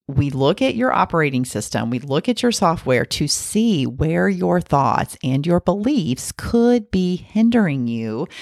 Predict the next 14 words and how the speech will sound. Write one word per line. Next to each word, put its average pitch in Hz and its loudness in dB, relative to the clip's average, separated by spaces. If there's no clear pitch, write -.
from 143 0
achieving 147 -2
the 139 -8
outcomes - -2
and 143 -4
the 160 -2
results 190 0
and 147 0
ultimately 147 0
the 139 0
life 127 -2
that 127 -2
you 127 0
want 107 0